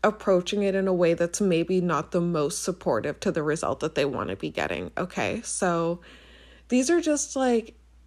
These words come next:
consider this, like, a permission slip to be more embodied in your sales process and to feel better about your sales process. But these are three,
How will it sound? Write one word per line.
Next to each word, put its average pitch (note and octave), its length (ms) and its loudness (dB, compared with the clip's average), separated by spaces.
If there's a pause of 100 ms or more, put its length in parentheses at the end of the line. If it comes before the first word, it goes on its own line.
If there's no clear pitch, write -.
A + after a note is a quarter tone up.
(280)
consider C#4+ 640 6
this, A#3+ 320 2
like, G3 180 -2
a D#3+ 80 -2
permission A3+ 720 2
slip B3 480 0 (560)
to F3 640 2 (920)
be G#3+ 480 2
more F#3 500 2
embodied F3 680 0
in F3+ 160 0
your E3+ 120 -2
sales D#3+ 380 -4
process F#3 480 -4
and F#3 140 0
to F3 80 -6
feel D#3 200 -2
better D#3 320 -4
about G3+ 220 0
your A3+ 180 -2
sales A3 300 -2
process. A#3+ 680 -2 (400)
But G3+ 220 2
these G#3 260 2
are A#3 120 2
three, F3 880 -2